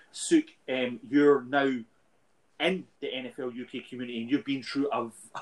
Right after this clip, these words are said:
<laughs> you've been through a horrendous experience the last few weeks. But one thing we can take from all this is the N F L U K community as a whole is amazing. I mean,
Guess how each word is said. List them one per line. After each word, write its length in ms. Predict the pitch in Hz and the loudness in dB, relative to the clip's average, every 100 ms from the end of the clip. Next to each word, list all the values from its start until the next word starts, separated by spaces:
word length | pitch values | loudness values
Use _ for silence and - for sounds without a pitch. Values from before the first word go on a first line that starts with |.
| - | -14
<laughs> 480 | - - 175 - - | -18 -16 -16 -10 -4
you've 140 | 180 | -2
been 160 | 165 147 | -2 -2
through 240 | - 147 | 4 4
a 40 | 127 | 4
horrendous 580 | 139 123 156 208 185 | 2 4 2 0 -8
experience 520 | - - 135 117 117 113 | -14 -14 -12 -8 -8 -8
the 60 | |
last 280 | 117 120 - | -8 -8 -8
few 160 | 117 117 | -10 -8
weeks. 220 | 120 - | -8 -10
But 160 | - - _ _ _ | -8 -8 _ _ _
one 180 | - 185 | -2 -2
thing 220 | 185 151 | 0 -2
we 100 | 135 | -2
can 240 | - 147 165 | -4 -8 -8
take 400 | 143 113 - _ | -4 -4 -6 _
from 300 | - 135 147 | -12 -2 0
all 160 | 147 110 | 0 -4
this 240 | 104 101 - | -4 -10 -6
is 180 | 113 104 | -6 -4
the 140 | 135 | -4
N 120 | 135 | -2
F 120 | 143 139 | -4 -4
L 120 | 120 | -6
U 140 | 117 | -6
K 260 | 113 - 117 - | -8 -6 -6 -6
community 280 | 117 117 117 | -10 -10 -6
as 120 | 110 | -4
a 60 | 113 | -2
whole 280 | 160 143 104 _ _ - | 2 2 0 _ _ 0
is 140 | 160 | 2
amazing. 400 | 160 139 117 92 _ _ _ | 4 2 -2 -10 _ _ _
I 60 | 123 | -8
mean, 240 | 127 117 | -8 -10